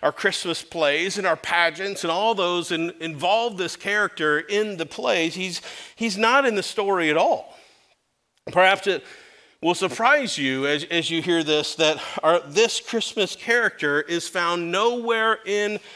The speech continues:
Scripture at all, although we've given him a fundamental part of this story. We're gonna meet him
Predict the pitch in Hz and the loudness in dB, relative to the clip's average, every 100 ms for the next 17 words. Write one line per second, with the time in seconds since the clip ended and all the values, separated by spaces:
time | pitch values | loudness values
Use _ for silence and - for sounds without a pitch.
0 | - - - - 196 - 196 175 170 165 | -20 -10 -6 -2 -2 -2 -2 -2 0 0
1 | 208 214 113 82 - - - - 196 202 | 2 2 0 -6 -18 -20 -8 2 2 4
2 | 196 185 202 190 156 247 277 254 190 180 | 0 -2 -6 -6 -6 -4 -2 -2 0 -2
3 | 180 165 165 - 233 269 262 254 240 233 | 0 -2 -2 -6 -2 0 0 0 0 0
4 | 226 202 - 220 196 170 170 156 170 - | 0 -4 -2 2 2 0 -6 -8 -8 -8
5 | - - 196 - 104 - _ _ _ _ | -8 -8 -8 -8 -10 -16 _ _ _ _
6 | _ _ - - - - 165 208 208 233 | _ _ -20 -20 -20 -4 2 2 4 2
7 | 226 185 175 175 | 2 2 4 2